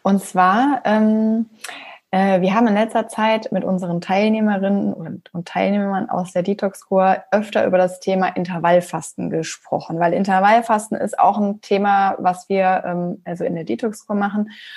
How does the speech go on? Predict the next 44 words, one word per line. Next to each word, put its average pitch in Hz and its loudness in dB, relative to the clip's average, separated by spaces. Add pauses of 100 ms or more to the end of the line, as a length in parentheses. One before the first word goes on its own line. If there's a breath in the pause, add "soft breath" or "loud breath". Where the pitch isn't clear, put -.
(280 loud breath)
Und 196 2
mir 277 6
zum 285 0
Beispiel 226 2
und 196 -2
auch - -2
einigen 240 -2
anderen 220 -2
hat 220 -6
das 208 -4
wirklich 233 -2
auch 196 -2
geholfen, 208 2 (360 loud breath)
dieses 202 2
emotionale 208 0
Essen 208 -2
so 208 -2
ein 180 -2
bisschen 214 0
in - -4
den 202 0
Griff 214 -6
zu - -12
kriegen, 170 -4
weil, 247 2
und 196 -2
da 202 4
jetzt - -2 (340)
fällt 226 -2
mir 214 0
auch, 180 -2
glaub 185 -2
ich, - -8
ein, 196 0
warum, 185 2
weil 190 0
du 180 0
auch - -2
gerade 185 0
meintest, 196 -2
Struktur 247 0
ist 247 -4
so 160 -2
wichtig. 190 -2